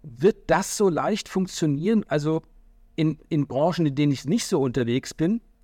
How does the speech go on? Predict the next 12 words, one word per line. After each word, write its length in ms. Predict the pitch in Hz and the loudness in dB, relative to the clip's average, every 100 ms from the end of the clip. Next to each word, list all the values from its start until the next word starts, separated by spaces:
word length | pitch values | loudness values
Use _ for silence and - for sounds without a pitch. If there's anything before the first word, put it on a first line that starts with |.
| _ | _
fällt 180 | - 139 | -6 -2
mir 100 | 151 | 0
immer 200 | 151 170 | 2 0
wieder 260 | 147 143 - | 0 -2 -2
auf, 460 | 131 165 - - - - - | -6 -6 -10 -20 -20 -12 -2
dass 340 | 139 - - | -2 -2 -8
die 480 | 147 139 135 131 127 _ _ - | -4 -2 -2 -2 -4 _ _ -20
vorhandenen 800 | - 139 123 - 160 185 170 156 | -4 0 0 0 0 2 0 0
Kompetenzen 680 | 156 143 135 139 156 - | 0 0 -2 -2 -2 -2
in 120 | 135 143 | -2 0
den 120 | 147 | 0
Unternehmen 680 | 135 127 127 131 165 160 | 0 0 2 2 2 0